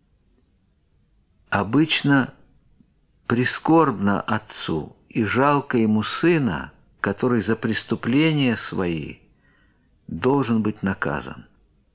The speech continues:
Но хоть и жалеет он сына, а всё-таки скажет ему: "Нехорошо ты сделал, и за дурные дела свои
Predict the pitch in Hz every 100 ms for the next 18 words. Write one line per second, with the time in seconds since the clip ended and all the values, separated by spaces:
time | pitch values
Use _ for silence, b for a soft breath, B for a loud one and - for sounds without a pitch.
0 | _ _ _ _ _ _ _ _ _ _
1 | _ - 98 - 104 - 110 98 98 92
2 | 92 117 123 - 117 - - 113 110 107
3 | 107 101 _ _ _ _ _ _ _ _
4 | _ - - - 101 - - - - 90
5 | 82 76 - 76 78 73 71 - _ _
6 | _ _ _ _ _ _ _ _ _ _
7 | _ 87 90 - 87 82 - 95 92 76
8 | 73 76 104 113 78 69 - - _ _
9 | _ _ _ _ _ _ _ 104 95 98
10 | 87 92 92 104 104 92 76 85 95 123
11 | 131 - 107 95 90 82 69